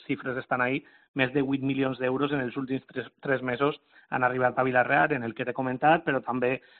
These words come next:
eh, s'ha anunciat ja l'ampliació de la uci de l'Hospital de la Plana o de l'aparcament del mateix hospital. Eh, hi ha moltes, eh, inversions també més menudes, però que van arribant i que són importants, i anem a seguir reclamant,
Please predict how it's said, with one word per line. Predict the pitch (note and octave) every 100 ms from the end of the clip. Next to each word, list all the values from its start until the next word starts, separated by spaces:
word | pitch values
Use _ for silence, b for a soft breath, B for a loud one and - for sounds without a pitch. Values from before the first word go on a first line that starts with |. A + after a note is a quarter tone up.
| b -
eh, | C3 B2 A2+
s'ha | C3
anunciat | C3+ B2+ B2 B2+
ja | C3
l'ampliació | C3 B2+ B2 - C3
de | B2+
la | B2
uci | C3+ C#3
de | B2+
l'Hospital | B2 C3 B2+ B2+
de |
la | B2 A#2+
Plana | C3 C3+
o | B2+
de | B2
l'aparcament | A#2+ B2+ - A#2+ C3+ C3 b b b -
del | C#3
mateix | C3 A#2+ C3 B2
hospital. | - A#2+ D3 E3+ F#3 - b b -
Eh, | C#3 A#2+ B2
hi | B2
ha | B2+ C3+
moltes, | E3 C#3+ D3 C#3+ -
eh, | D3+ B2+ A#2 A#2
inversions | E3 C#3+ C3 - F#3+ -
també | C3 C#3
més | C#3 C3
menudes, | C3 C#3+ C#3+ -
però | C3
que | A#2+ B2
van | C3+ C#3 b b
arribant | C#3+ C3 C3+ C#3
i | E3
que | D#3+
són | C#3+
importants, | C#3 C3 C3 C#3 D3+ - B -
i |
anem | A#2+ B2 C3
a | -
seguir | C3 C3+
reclamant, | C3+ C#3 B2 B2+ C3